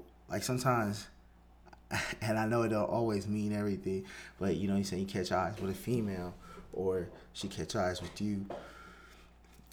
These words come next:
and you feel that attraction, and, you know,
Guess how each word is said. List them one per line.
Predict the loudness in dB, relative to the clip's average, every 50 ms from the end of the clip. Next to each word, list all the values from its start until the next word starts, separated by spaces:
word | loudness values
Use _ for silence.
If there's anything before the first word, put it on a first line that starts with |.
| -6
and | -4 -2 0 0 0 -2 -2 -2 -2 -2 -2 -2 -4 -6 -8 -8
you | -8 -8
feel | -6 -4 -2 -2 0
that | 0 0 -2 -2
attraction, | -4 -6 -2 2 2 4 4 4 0 -2 -4 -4 -4 -4 -4 -4 -8 -10 -12 -16 -20 -20 -20 -20 -20 -20 -18 -14 -10
and, | -6 -2 -2
you | -2 -2
know, | -2 -2 -2 -4 -4 -6